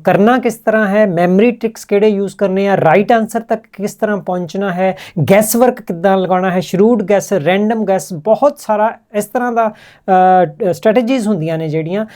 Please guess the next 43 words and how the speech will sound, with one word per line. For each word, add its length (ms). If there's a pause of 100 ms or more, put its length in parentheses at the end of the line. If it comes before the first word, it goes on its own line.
(160)
ਜੇ 240
ਤੁਸੀਂ 320
ਵੀਹ 380
ਤੀਹ 200
ਪਰਸੈਂਟ 520
ਤੱਕ, 280
ਅ, 240 (440)
ਉਹਨੂੰ, 380 (120)
ਅ, 320
ਘੱਟ 140
ਪੜ੍ਹ 220
ਕੇ, 280 (140)
ਨਾ 260
ਪੜ੍ਹ 200
ਕੇ 160
ਵੀ 160
ਕਰ 140
ਸਕਦੇ 380
ਆ। 60
ਸੋ 160
ਬਾਕੀ 440
ਜਿਹੜਾ 220
ਹੈ 80
ਕੰਟੈਂਟ 400
ਪੜ੍ਹਨਾ 280
ਪੈਂਦਾ 320
ਹੈ, 100
ਐਕਸਰਸਾਈਜ਼ 540
ਕਰਨੀ 240
ਪੈਂਦੀ 360
ਹੈ। 140 (300)
ਸੋ 240
ਤੁਹਾਡੇ 280
ਲਈ 140
ਸਾਡੀ 260
ਟੀਮ 300 (100)
ਹਾਜ਼ਰ 240 (100)
ਹੈ 180 (180)
Learn 260
to 140
Actualize 460
ਤੇ। 80
Thank 440